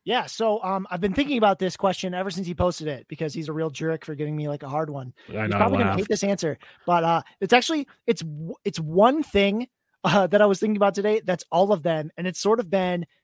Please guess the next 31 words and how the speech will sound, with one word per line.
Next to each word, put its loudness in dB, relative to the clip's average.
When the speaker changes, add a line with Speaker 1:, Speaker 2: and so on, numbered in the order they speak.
Speaker 1:
diving 4
deeper -2
into -2
fantasy -6
baseball. -12
It's -4
been 4
all 6
of -2
'em, -12
right? -4
Speaker 2:
Mm-hmm. -8
Speaker 1:
Uh, 4
it, 2
it's -2
a 4
regret 2
<laughs> -20
because 4
it 0
takes -2
a -4
lot 0
of 0
my 0
time, -4
a -2
lot 0
of -6
my -6
energy, -8